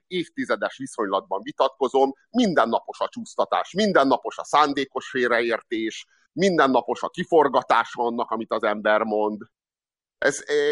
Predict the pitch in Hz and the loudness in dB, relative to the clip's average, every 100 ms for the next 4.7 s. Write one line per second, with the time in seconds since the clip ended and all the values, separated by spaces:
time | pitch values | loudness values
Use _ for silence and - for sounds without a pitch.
0 | - 180 214 156 151 170 185 247 233 226 | -2 0 2 4 2 2 2 4 4 4
1 | 254 180 165 147 147 143 147 - - _ | 2 2 4 4 2 4 2 0 -20 _
2 | - - 175 254 - 123 127 - - 151 | -2 2 4 2 0 2 0 0 0 0
3 | 135 107 - 104 - 113 - - 175 170 | -2 -2 -4 -6 -4 -10 -6 2 4 4
4 | 180 180 185 139 120 117 110 | 2 4 4 4 2 2 0